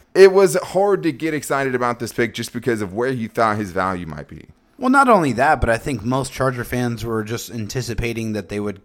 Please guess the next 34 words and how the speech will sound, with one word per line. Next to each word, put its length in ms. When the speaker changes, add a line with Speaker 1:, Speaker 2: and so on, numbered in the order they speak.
Speaker 2:
go 220
on 280
to 120
the 120
next 300
need, 380
right? 320
Speaker 1:
Right. 160
Speaker 2:
You 100
know, 80
they'd 200
go 180
to 100
hit 240
edge 220
rusher, 580
or 200
they 220
would 220
go 140
hit 200
another, 300
you 120
know, 100
go 180
get 160
a 80
safety. 520
I 40
mean, 180
at 80
least 240
those 240
were, 260